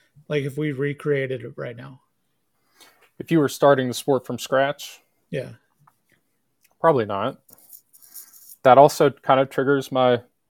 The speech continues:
Speaker 2: my boomer mindset about
Speaker 1: <laughs>
Speaker 2: power factor,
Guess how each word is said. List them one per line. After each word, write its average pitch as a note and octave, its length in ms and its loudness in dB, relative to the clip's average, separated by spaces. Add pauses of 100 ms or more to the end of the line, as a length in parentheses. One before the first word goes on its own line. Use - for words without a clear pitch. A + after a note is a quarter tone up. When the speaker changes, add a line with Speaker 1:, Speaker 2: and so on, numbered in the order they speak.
(1120)
Speaker 2:
my A#2+ 420 -2 (1300)
boomer C3 340 -4
mindset C3+ 800 -4
about B2 460 0
Speaker 1:
<laughs> - 80 -14
Speaker 2:
power C3 200 -4
factor, D#3+ 480 -2